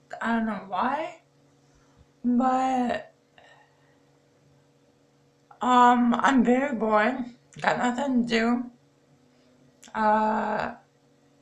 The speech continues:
I tell you to comment if I, if you want me to do something,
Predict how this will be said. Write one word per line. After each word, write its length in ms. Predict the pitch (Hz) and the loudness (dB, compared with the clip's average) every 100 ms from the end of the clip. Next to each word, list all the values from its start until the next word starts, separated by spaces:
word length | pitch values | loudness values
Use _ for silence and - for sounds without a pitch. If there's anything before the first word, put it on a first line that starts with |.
| _ _ _ - | _ _ _ -8
I 120 | 226 - | -8 -6
tell 320 | - 294 311 | 0 2 4
you 180 | 302 285 | 2 -6
to 760 | 285 285 277 269 254 247 233 - - _ _ _ _ _ _ _ _ _ _ _ _ _ - | -8 -6 -4 -2 -2 -2 -4 -8 -18 _ _ _ _ _ _ _ _ _ _ _ _ _ -8
comment 640 | - 320 320 269 262 - - _ _ _ _ _ _ _ | 2 4 4 4 2 -8 -16 _ _ _ _ _ _ _
if 640 | 294 277 233 - - - - - | -2 0 -2 -10 -20 -14 -10 -2
I, 720 | 247 240 240 240 233 226 - - - _ _ | 2 2 2 0 0 -4 -10 -18 -20 _ _
if 600 | 196 240 - - - - _ _ _ _ _ - - - _ _ _ - - | -4 -4 -8 -18 -20 -20 _ _ _ _ _ -20 -20 -20 _ _ _ -20 -8
you 220 | 220 285 | -6 0
want 240 | 294 - | 0 0
me 120 | 254 | -2
to 60 | 247 | -2
do 180 | 339 403 | 0 0
something, 600 | 403 240 196 - - - | 0 -2 -4 -10 -12 -16